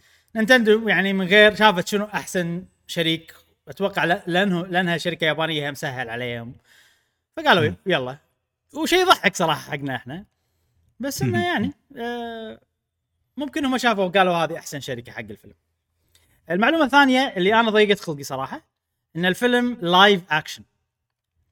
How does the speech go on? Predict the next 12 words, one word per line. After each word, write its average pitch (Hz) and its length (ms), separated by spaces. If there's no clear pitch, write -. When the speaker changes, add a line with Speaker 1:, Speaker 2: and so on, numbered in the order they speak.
Speaker 2:
إي، 123 160
Speaker 1:
إي. 127 180
Speaker 2:
أنا 143 200
بعد. 95 240
Speaker 1:
إي، 120 280
يعني 131 360
Speaker 2:
مم. - 60
Speaker 1:
تمثيل 180 680
ممثلين 185 380
صجيين 170 400
جاسم، 117 360
مو، 127 580